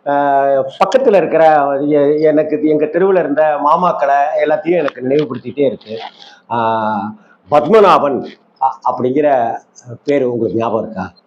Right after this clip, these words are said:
பிரஸ்டீஜ்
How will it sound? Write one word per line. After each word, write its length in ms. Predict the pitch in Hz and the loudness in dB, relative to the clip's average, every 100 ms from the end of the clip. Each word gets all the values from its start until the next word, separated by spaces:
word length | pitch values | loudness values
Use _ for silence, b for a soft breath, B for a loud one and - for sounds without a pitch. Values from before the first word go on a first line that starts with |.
| _ _ _ _ _ _ _ _ _ _ _ _ _ 339 - - - - - _ _ _ _ _ _ _ | _ _ _ _ _ _ _ _ _ _ _ _ _ -18 -16 -16 -20 -20 -20 _ _ _ _ _ _ _
பிரஸ்டீஜ் 420 | 170 - 240 220 | -2 0 -2 -2